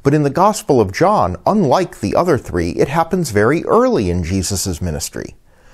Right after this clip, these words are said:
The first thing Jesus does is turn water into wine for a wedding reception. The next thing he does is clear out the temple. Now, he doesn't call these people evil.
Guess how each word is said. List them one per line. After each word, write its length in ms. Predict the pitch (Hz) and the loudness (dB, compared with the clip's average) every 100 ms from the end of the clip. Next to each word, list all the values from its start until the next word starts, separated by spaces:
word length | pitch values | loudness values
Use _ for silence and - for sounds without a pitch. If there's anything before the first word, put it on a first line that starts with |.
| - | -8
The 100 | - | -4
first 300 | 135 233 240 | 0 2 2
thing 200 | - 208 | 0 0
Jesus 420 | 175 160 165 190 - | 0 0 0 -2 0
does 380 | 98 90 151 | 2 2 0
is 160 | 110 - | -2 -2
turn 340 | - 143 117 | 0 0 2
water 380 | 98 113 151 180 | 2 2 2 0
into 240 | 165 - 143 | -2 -2 -2
wine 480 | 123 120 135 143 | 2 2 2 -2
for 180 | 139 139 | -2 2
a 80 | 135 | 2
wedding 340 | 143 208 170 | 2 0 0
reception. 600 | 87 - - - - 147 - - - | -2 -2 -4 -4 -4 -4 -6 -14 -2
The 120 | 131 | 0
next 420 | 147 220 254 - | 2 2 0 -2
thing 240 | - 127 117 | -4 -2 -2
he 100 | 107 | 0
does 380 | 98 98 110 - | 2 4 2 0
is 200 | 101 - | -6 -8
clear 440 | - - 175 151 | -10 0 2 4
out 200 | 123 - | 2 -2
the 60 | - | -6
temple. 480 | 107 82 - - _ _ _ - - - - | -6 -6 -8 -12 _ _ _ -20 -20 -8 -2
Now, 80 | |
he 100 | 139 | 2
doesn't 280 | 170 226 175 | 2 2 0
call 200 | - 180 | 2 2
these 220 | 117 101 | 2 -2
people 340 | - 135 92 - | -2 -4 -2 -2
evil. 480 | 185 196 80 - | 0 -2 -2 -6